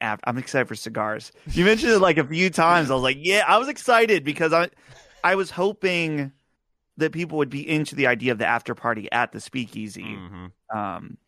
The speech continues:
Speaker 1: and it seemed like it was
Speaker 2: Dude,
Speaker 1: a big
Speaker 2: even when I
Speaker 1: success.
Speaker 2: read that on the email that you sent out, I was like, "Oh, yeah. Oh, yeah." Even Laylee saw it. She was like, "Oh, fuck yeah, it's gonna be good." <laughs> She knows
Speaker 1: Yeah.
Speaker 2: I love cigars, so.
Speaker 1: Yeah, it was awesome.
Speaker 2: It was. It was a really good time. So to those who did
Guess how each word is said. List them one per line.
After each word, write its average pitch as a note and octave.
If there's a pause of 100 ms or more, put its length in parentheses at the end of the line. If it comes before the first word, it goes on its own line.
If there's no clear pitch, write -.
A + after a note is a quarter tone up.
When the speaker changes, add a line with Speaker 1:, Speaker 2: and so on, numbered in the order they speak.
(140)
Speaker 1:
and A2
it A2
seemed B2
like A2
it A2
was G#2
Speaker 2:
Dude, D#2+ (120)
Speaker 1:
a -
big F#3+
Speaker 2:
even C3
when D#3
I C#3
Speaker 1:
success. A#2
Speaker 2:
read A#2
that A2
on G#2
the F2+
email F2
that D#2+
you F2+
sent F2+
out, E2+
I -
was E2
like, -
"Oh, -
yeah. - (520)
Oh, F#2
yeah." F2
Even C#3+
Laylee A2
saw F#2
it. F2
She -
was E2+
like, E2
"Oh, D#2+
fuck -
yeah, E2+
it's F2+
gonna G2
be E2
good." D#2 (260)
<laughs> -
She -
knows C3
Speaker 1:
Yeah. A2+
Speaker 2:
I A2
love G#2
cigars, F2+
so. F#2 (560)
Speaker 1:
Yeah, A2+ (320)
it -
was C#3+
awesome. C#3+ (120)
Speaker 2:
It G#2
was. F2
It -
was G2+
a G#2+
really G#2
good F2
time. E2
So G2+
to C3+
those F3
who F3
did B2+